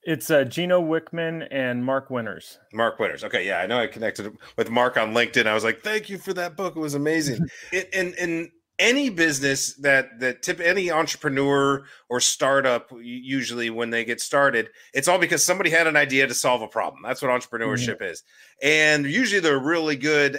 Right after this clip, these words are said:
Speaker 2: at the idea, not so good at making sure people understand the <laughs> idea or what, what the
Speaker 1: Mm-hmm.
Speaker 2: fix is. And that's where this integrator comes in.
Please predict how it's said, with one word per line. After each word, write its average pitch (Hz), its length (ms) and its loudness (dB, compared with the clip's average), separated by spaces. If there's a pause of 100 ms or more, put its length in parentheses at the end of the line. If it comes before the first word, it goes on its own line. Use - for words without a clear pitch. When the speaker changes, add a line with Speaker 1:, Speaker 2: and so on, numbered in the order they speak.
Speaker 2:
at 123 300 0
the 110 220 -4
idea, 123 720 0 (240)
not 151 240 0
so 147 240 -2
good 127 260 -2
at 123 100 -8
making 120 340 -6
sure 110 300 -4
people 107 360 -10
understand 175 580 0
the 170 160 0
<laughs> 160 180 2
idea 156 460 -2
or 208 200 -8
what, 143 120 -8 (120)
what 160 200 -4
the 135 80 -4
Speaker 1:
Mm-hmm. 143 140 -2
Speaker 2:
fix 127 320 -2
is. 131 400 -2 (560)
And 151 200 4
that's 170 300 2
where 147 140 2
this 123 260 0
integrator 123 540 0
comes 107 400 -6
in. 104 340 -2